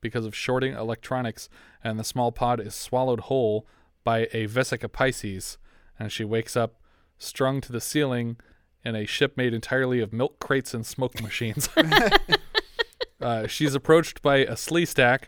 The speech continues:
who informs her that she was just about to be digested by a Zyme,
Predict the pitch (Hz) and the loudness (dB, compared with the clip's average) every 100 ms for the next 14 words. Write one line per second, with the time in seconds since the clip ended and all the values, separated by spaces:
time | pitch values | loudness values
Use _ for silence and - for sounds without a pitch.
0 | - - _ 127 127 - 147 156 330 139 | -18 -20 _ 0 0 2 2 4 6 8
1 | 139 120 - 131 135 120 151 151 147 143 | 8 4 2 2 4 2 0 2 2 2
2 | 135 127 120 135 131 143 - 131 117 117 | 2 0 2 2 4 0 2 0 2 2
3 | 101 98 117 131 107 101 | 0 -2 0 0 0 -4